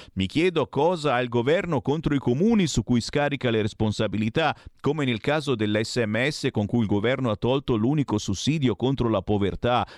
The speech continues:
il reddito di cittadinanza, scaricando il problema sulle spalle dei servizi sociali dei comuni. Servono risorse strutturate, adeguate a un'accoglienza dignitosa, vie legali di accesso a tutti i paesi europei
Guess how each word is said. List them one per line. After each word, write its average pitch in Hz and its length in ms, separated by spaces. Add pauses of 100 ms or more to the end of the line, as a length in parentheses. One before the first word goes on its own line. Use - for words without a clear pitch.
il 95 160
reddito 117 560
di 92 120
cittadinanza, 98 800 (180)
scaricando 170 640
il 139 80
problema 165 480
sulle 202 260
spalle 147 400
dei 127 140
servizi 147 460
sociali 107 500
dei 98 120
comuni. 92 480 (220)
Servono 127 520
risorse 120 500
strutturate, 131 840
adeguate 127 680
a 147 60
un'accoglienza 139 720
dignitosa, 147 800 (200)
vie 165 340
legali 151 420
di 131 140
accesso 180 520
a 139 60
tutti 190 300
i 139 60
paesi 120 380
europei 127 560